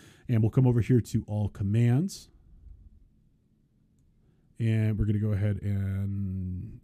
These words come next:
search. Again, in their infinite wisdom, they didn't put a filter option up top. Okay, and then we can see here we've got this align, and here are all our different ways of being able to align things.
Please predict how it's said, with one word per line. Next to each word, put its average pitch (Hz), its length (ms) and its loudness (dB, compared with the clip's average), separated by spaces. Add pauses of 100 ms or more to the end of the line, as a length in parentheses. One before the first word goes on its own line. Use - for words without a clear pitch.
(120)
search. - 720 -4 (100)
Again, 101 360 -4
in 95 80 -6
their 90 160 -6
infinite 104 320 -2
wisdom, 104 340 -4
they 95 80 -4
didn't 95 220 -8
put 107 100 0
a 85 220 -6
filter 101 420 -4
option 82 360 -10
up 80 100 -14
top. 92 340 -10 (540)
Okay, 120 280 4
and 120 120 4
then 123 100 6
we 120 80 4
can 110 140 2
see 113 140 2
here 104 120 2
we've 101 160 0
got 98 180 -2
this 98 180 -2
align, 90 480 -4
and 92 100 -8
here 110 200 0
are 98 80 -4
all 117 460 4
our 101 80 6
different 101 340 0
ways 101 220 2
of 92 100 -2
being 92 200 -4
able 92 160 -6
to 92 80 -8
align 80 420 -8
things. - 320 -16